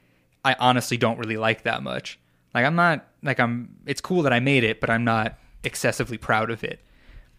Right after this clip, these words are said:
So it just been kind of making me think, like,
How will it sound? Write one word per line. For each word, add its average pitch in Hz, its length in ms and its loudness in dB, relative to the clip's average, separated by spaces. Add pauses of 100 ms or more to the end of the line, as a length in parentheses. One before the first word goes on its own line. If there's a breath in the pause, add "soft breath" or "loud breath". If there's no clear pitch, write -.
(120 soft breath)
So 123 520 4 (200)
it 135 300 -6
just 131 220 -2
been 127 120 -2
kind 123 220 2
of 117 80 -2
making 120 280 -2
me 107 60 -4
think, 113 420 -4
like, 113 360 -2